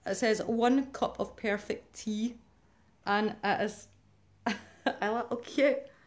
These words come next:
little spoon. I don't know, I can see myself in it. Um, to make the perfect cup of tea.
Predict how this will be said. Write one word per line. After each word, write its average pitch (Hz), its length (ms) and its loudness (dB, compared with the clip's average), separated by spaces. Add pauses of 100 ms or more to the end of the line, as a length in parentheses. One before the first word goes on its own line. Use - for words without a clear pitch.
(280)
little 214 320 0
spoon. 240 480 2
I - 40 -6
don't 247 100 -10
know, 185 80 -6
I - 20 -8
can - 100 -16
see 202 120 -10
myself 180 360 -10
in 196 100 -6
it. - 60 -14 (800)
Um, 214 420 2 (100)
to 247 140 4
make 254 200 8
the 247 60 2
perfect 254 400 2
cup 277 160 0
of 285 60 -6
tea. 415 320 6